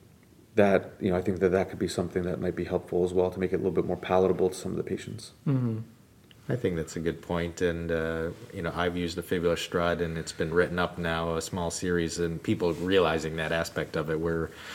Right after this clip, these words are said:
Speaker 3: you don't have that stability for that time after you take the cement out. Essentially, now you have a known gap defect, and,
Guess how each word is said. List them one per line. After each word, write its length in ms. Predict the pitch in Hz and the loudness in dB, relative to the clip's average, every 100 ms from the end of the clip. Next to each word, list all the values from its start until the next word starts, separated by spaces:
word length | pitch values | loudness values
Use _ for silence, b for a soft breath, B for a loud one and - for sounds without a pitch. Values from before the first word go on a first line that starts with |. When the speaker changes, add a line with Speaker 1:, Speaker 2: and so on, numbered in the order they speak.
| B B - | B B -4
Speaker 3:
you 100 | 95 | 0
don't 180 | 95 90 | 2 2
have 200 | 101 87 | 2 2
that 160 | 87 - | 2 0
stability 520 | - 78 101 90 78 | -2 2 2 2 0
for 160 | 90 | 0
that 200 | 82 80 | 0 0
time 320 | - 92 90 82 | 0 0 2 0
after 220 | 80 85 | -2 -4
you 40 | |
take 200 | 80 87 | -2 -2
the 80 | 87 | -2
cement 320 | - 82 87 | -4 -2 0
out. 200 | 82 76 | 0 -2
Essentially, 480 | 78 - 92 - 82 | -6 -4 -6 -2 -2
now 140 | 82 | 0
you 140 | 85 82 | 0 0
have 120 | 73 | 0
a 160 | 76 71 - - | -2 -4 -10 -8
known 400 | 85 85 87 73 | -2 0 -2 0
gap 320 | 82 82 - | 0 0 -2
defect, 520 | 85 85 82 73 - | -8 -4 -6 -6 -6
and, 220 | 78 76 | -8 -8